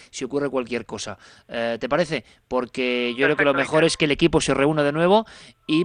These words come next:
Speaker 1: podáis
Speaker 2: Otra vez.
Speaker 1: Sí, a ver, a ver, ¿eso qué es? Otra
Speaker 2: Vamos.
Speaker 1: vez. ¿Es el, es el sensor que está en
Speaker 2: El
Speaker 1: tu
Speaker 2: mismo,
Speaker 1: área?
Speaker 2: el del pasillo.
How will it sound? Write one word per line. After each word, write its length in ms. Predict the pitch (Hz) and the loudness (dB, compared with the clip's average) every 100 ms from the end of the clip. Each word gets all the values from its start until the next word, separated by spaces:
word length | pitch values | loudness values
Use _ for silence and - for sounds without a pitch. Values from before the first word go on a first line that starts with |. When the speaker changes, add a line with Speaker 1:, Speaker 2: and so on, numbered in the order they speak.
| 160 | -2
Speaker 1:
podáis 480 | 156 139 139 151 151 | -2 0 2 2 2
Speaker 2:
Otra 80 | 139 | -2
vez. 80 | 139 - _ - | -8 -18 _ -10
Speaker 1:
Sí, 200 | 127 113 - - _ | -8 -10 -14 -20 _
a 100 | 123 | -6
ver, 120 | 123 123 | -2 -2
a 40 | |
ver, 180 | 139 - - | -4 -8 -14
¿eso 240 | 123 131 | -12 -8
qué 120 | 131 | -6
es? 180 | 151 - | -6 -2
Otra 120 | 165 | 2
Speaker 2:
Vamos. 220 | 170 160 - | 2 0 -2
Speaker 1:
vez. 100 | - - | -12 -8
¿Es 140 | 143 | -4
el, 140 | 180 - | -4 -2
es 160 | 160 | -2
el 300 | 196 185 160 - - - | 0 -2 -4 -12 -20 -14
sensor 340 | - 147 180 156 | -6 -2 -2 -2
que 60 | |
está 120 | 156 | 0
en 40 | 160 | 2
Speaker 2:
El 40 | |
Speaker 1:
tu 60 | 151 | 6
Speaker 2:
mismo, 80 | 160 | 6
Speaker 1:
área? 140 | 170 | 6
Speaker 2:
el 60 | 202 | 4
del 100 | 139 | 2
pasillo. 520 | 147 - 143 139 139 | -2 0 2 2 2